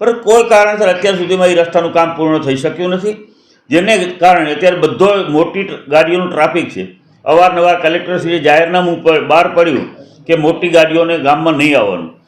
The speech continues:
પણ બીજો કોઈ વિકલ્પ નથી. એટલે લોકો, ગાડીઓવાળા અંદર ઘૂસી આવે છે ને કેટલાયમાં એક્સિડન્ટમાં કેટલા લોકોએ જીવ ગુમાવ્યા છે. તો ખરેખર તો એ જે બાયપાસ છે અંજારનો, જે અંજારનો બાયપાસ નેશનલ હાઈવેને જોડે, તો અંજાર શહેરની આખી સમસ્યાઓનું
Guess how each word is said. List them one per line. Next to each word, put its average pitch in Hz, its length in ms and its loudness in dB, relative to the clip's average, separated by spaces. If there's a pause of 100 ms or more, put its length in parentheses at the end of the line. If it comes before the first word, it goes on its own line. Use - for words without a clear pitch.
(180)
પણ 160 140 -4
બીજો 185 220 2
કોઈ 196 200 2
વિકલ્પ 185 400 0
નથી. 143 240 -4
એટલે 165 200 2
લોકો, 170 300 -2
ગાડીઓવાળા 180 680 2 (580)
અંદર 175 260 0
ઘૂસી 160 340 0
આવે 190 160 0
છે 202 120 -2
ને 202 80 -2
કેટલાયમાં 208 600 0
એક્સિડન્ટમાં 196 640 0
કેટલા 185 220 2
લોકોએ 185 280 0
જીવ 160 240 0
ગુમાવ્યા 120 500 -2
છે. 80 120 -16 (640)
તો 156 80 0
ખરેખર 190 480 0
તો 214 220 2
એ 202 100 0
જે 208 220 2
બાયપાસ 190 560 2
છે 190 40 4
અંજારનો, 160 580 2 (800)
જે 170 100 0
અંજારનો 190 340 0
બાયપાસ 185 340 2
નેશનલ 175 520 0
હાઈવેને 175 380 0
જોડે, 143 340 0 (440)
તો 160 80 0
અંજાર 190 320 2
શહેરની 214 300 0
આખી 214 220 0
સમસ્યાઓનું 208 680 0